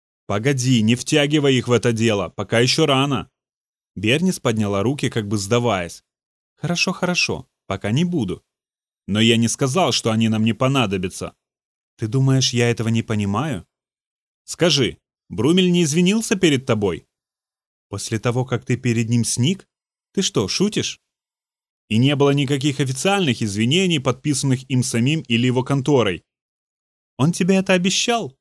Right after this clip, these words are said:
Маршал кисло улыбнулся. Оба они, Янг и Брумель, несли вздор, что они не знают друг друга, что и близко не подходили к балаганам. «О, как бы я хотел иметь эти снимки!»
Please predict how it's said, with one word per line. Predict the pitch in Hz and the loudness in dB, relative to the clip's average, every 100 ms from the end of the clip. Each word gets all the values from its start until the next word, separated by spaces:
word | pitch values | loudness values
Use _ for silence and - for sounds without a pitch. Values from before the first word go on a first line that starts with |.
| _ _ _ _ _ _ _ _ _ - | _ _ _ _ _ _ _ _ _ -8
Маршал | 92 131 165 170 | -4 -2 0 -2
кисло | 135 131 131 | -2 -2 0
улыбнулся. | 127 123 120 113 101 - 85 - _ _ _ _ _ _ | 0 2 2 0 -2 -6 -12 -16 _ _ _ _ _ _
Оба | 175 190 120 | -2 2 2
они, | 101 98 82 - _ | 2 -2 -6 -14 _
Янг | 101 180 220 196 190 | -2 0 0 0 0
и | |
Брумель, | 160 160 110 85 - _ 107 | 4 4 4 0 -8 _ -4
несли | 120 135 190 | -2 0 -2
вздор, | 151 117 185 185 95 | 0 2 2 2 -4
что | - 131 | -4 0
они | 147 185 | 2 4
не | 185 | 2
знают | 143 185 190 160 | 2 2 2 0
друг | 151 143 | 0 0
друга, | 131 170 107 - _ _ | 2 2 0 -4 _ _
что | - 135 | -4 2
и | 170 | 2
близко | 156 180 190 185 | 2 -2 0 2
не | 180 | 2
подходили | 175 135 156 160 156 | 0 -2 2 2 2
к | 131 | 2
балаганам. | 135 147 139 151 156 104 82 - _ _ _ _ | 2 2 2 0 0 -6 -10 -18 _ _ _ _
«О, | - 127 127 120 | 0 2 4 2
как | - 156 180 185 | 0 0 0 4
бы | 202 | 4
я | 208 | 4
хотел | 185 185 190 190 | 4 2 4 4
иметь | 185 185 147 131 | 4 4 2 0
эти | 117 | -2
снимки!» | 131 - 160 113 98 85 | -2 0 0 0 -2 -10